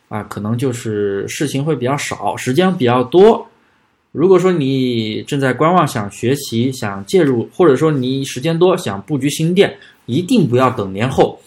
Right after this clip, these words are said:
因为年后大商家竞争店都回来了，人家也会有稍微的一个提前布局，那么那个时候你再去做新店，肯定没有现在好做。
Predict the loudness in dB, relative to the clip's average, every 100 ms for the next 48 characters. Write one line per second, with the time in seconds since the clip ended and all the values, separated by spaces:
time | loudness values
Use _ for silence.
0 | _ 2 4 4 2 4 4 6 4 4
1 | 4 4 2 2 2 2 2 2 2 4
2 | 2 -4 _ 0 2 4 4 4 2 -2
3 | -2 4 6 6 4 0 2 2 2 0
4 | -2 -4 -4 -2 0 2 2 2 -2 _
5 | _ _ _ -6 0 2 2 2 2 2
6 | 0 -4 -4 -4 -4 -2 0 0 2 2
7 | 2 0 _ _ -2 0 2 2 4 4
8 | 2 2 0 2 -2 -4 -8 -8